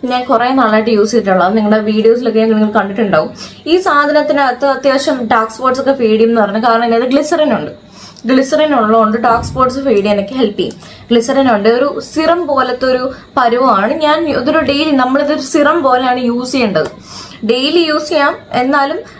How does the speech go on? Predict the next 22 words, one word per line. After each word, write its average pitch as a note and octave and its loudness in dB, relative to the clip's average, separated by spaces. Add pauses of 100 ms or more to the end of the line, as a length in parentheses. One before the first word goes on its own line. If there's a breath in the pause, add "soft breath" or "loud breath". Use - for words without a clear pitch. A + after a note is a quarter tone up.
(100)
ഒരു C4+ 0
കോമ്പിനേഷൻ C#4+ 0
അല്ലെങ്കിൽ C4+ 0
no, B3+ 2
കോമ്പിനേഷൻ C#4 -2
സ്കിന്നൊക്കെ C4+ -2
ഉള്ളവർക്ക് A#3+ 0
ഡെയിലി A3+ 2
യൂസ് A3+ 4
ചെയ്യാൻ A3+ -2
ഞാൻ G#3+ 0
പറയത്തില്ല. F#3 -2
ആഴ്ചയിൽ F#3+ 0
ഒരു G3+ -2
മൂന്നോ G3 0
നാലോ F#3 2
തവണ F3 2
മാക്സിമം F#3 -4
യൂസ് F3 -4
ചെയ്താൽ G3 0
മതി. F#3 0
അല്ലെങ്കിൽ G3 -2